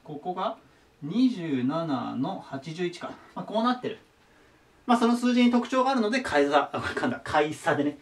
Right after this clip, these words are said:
勝負していきます。で、まあ、基本的に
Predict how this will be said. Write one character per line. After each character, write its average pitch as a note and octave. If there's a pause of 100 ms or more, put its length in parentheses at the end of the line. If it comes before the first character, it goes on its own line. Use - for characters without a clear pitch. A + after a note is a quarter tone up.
(340)
勝 F#3
負 B2
し -
て A#3
い -
き -
ま B2+
す。 - (540)
で、 B3
ま B3+
あ、 -
基 -
本 C4+
的 D4+
に C#4